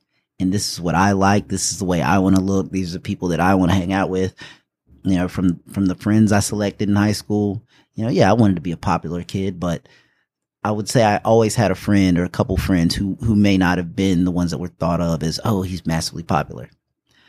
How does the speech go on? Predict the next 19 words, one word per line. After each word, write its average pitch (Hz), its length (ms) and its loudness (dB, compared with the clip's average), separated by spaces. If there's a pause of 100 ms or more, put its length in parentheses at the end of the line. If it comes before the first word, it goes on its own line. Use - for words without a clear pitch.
(200)
But 101 80 4
I 95 80 6
didn't, 80 340 0
that 98 140 2
never 92 180 2
mattered 95 360 4
to 87 40 0
me 87 220 0
'cause 85 180 -2
I 71 80 0
saw 85 260 -2
who 92 120 -4
they 90 140 0
were. 90 380 0 (120)
I 92 80 -4
saw 95 160 0
how 92 120 2
we 90 160 0
interacted, 90 600 -2